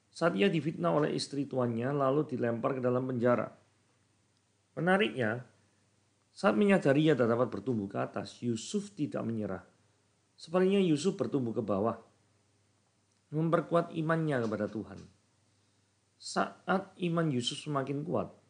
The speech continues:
batu penindih itu terguling, dan dengan pertolongan Tuhan,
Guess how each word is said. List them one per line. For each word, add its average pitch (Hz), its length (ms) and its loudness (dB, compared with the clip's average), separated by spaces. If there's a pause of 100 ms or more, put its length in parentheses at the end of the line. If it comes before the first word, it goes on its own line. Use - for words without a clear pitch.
(440)
batu 110 320 0
penindih 135 480 -2
itu 143 120 -4
terguling, 127 600 -2 (560)
dan 151 240 -2
dengan 135 320 -4
pertolongan 160 560 -2
Tuhan, 117 400 -2